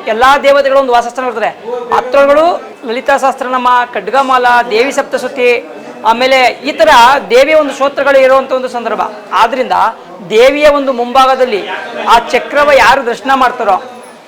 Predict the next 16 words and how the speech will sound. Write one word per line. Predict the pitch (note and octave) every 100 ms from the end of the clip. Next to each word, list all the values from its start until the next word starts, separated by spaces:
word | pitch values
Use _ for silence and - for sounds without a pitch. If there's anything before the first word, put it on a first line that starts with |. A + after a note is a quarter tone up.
| - - G#3
ಯಾವುದೇ | G3 A#3 B3+ C#4+
ಒಂದು | C#4+ C#4 C4+ D4 D#4 D4+ - - - F#3+
ದುಷ್ಟ | C4 - E4 C4+
ಶಕ್ತಿಗಳ | C4 - D4 -
ಒಂದು | C#4 C4+
ಸಮನ, | B3 A3+ A#3 A#3 - - G#3+ - - -
ಅಂದ್ರೆ | A#3+ C#4 B3
ಯಾವುದೇ | G3 A#3
ಒಂದು | C#4 C4
ದುಷ್ಟ | A#3 B3+
ಶಕ್ತಿಗಳಿದ್ರೆ | B3+ A#3 B3+ B3 C4+
ಬೇಗ | A3+ A#3+
ನಿಗ್ರಹಿಸ್ತದೆ | C4+ B3+ F#3+ C4 B3+ B3+ G#3+
ಅಂತ | G#3
ಸ-, | B3 G#3+ G3
ಸಂದರ್ಭ. | G#3+ G#3 F3+